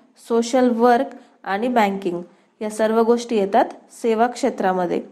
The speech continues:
त्यानंतर आहे चतुर्थ क्षेत्र. आता बघा, चौथा आणि जे काय पाचवं क्षेत्र आहे ते नव्याने ॲड केलं गेलं. तर चतुर्थ क्षेत्रामध्ये कोणत्या कोणत्या गोष्टी येतात बघा, तर उच्च बौद्धिक क्षेत्र आहे हे.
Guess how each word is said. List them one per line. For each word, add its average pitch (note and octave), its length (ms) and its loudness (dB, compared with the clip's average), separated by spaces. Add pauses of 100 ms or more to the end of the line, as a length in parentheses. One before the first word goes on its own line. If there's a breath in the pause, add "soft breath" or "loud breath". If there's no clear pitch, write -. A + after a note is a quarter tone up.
(640)
त्यानंतर B3 420 -2
आहे C4 300 4 (540)
चतुर्थ B3+ 440 -2
क्षेत्र. B3+ 520 -2 (360)
आता G3 240 -6
बघा, A#3 260 2
चौथा A#3 460 -2
आणि A#3 220 4
जे A#3+ 120 2
काय B3 140 0
पाचवं A3+ 420 -2
क्षेत्र B3 340 -2
आहे F#3+ 100 2
ते G#3 140 -4
नव्याने G#3+ 380 2
ॲड G#3+ 220 4 (100)
केलं G#3+ 220 0
गेलं. G#3+ 260 2 (280)
तर G#3 60 -12
चतुर्थ A3+ 480 -2
क्षेत्रामध्ये G#3+ 680 0
कोणत्या A3 320 -2
कोणत्या A3 300 2
गोष्टी A#3 280 2
येतात G#3 240 0
बघा, G#3 220 4
तर B3 280 -4
उच्च A3 300 0
बौद्धिक A#3+ 600 2
क्षेत्र G#3+ 560 -4 (240)
आहे A3+ 340 0
हे. A3+ 220 4